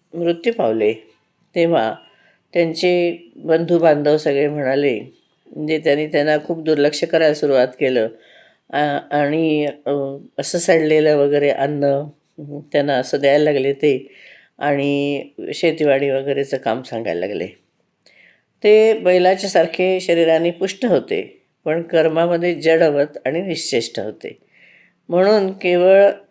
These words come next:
आहार मात्राने सु-, सुद्धा ते सर्व लोकांच्यासाठी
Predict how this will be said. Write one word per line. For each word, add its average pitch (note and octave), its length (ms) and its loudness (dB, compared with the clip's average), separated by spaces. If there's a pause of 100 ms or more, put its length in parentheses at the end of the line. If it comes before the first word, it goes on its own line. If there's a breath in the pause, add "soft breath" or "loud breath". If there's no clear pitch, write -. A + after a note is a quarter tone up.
आहार F#3 460 2
मात्राने E3+ 680 0
सु-, E3 180 -10
सुद्धा D3 580 -4 (720)
ते F3+ 360 2
सर्व F#3+ 680 6 (140)
लोकांच्यासाठी D#3 1300 0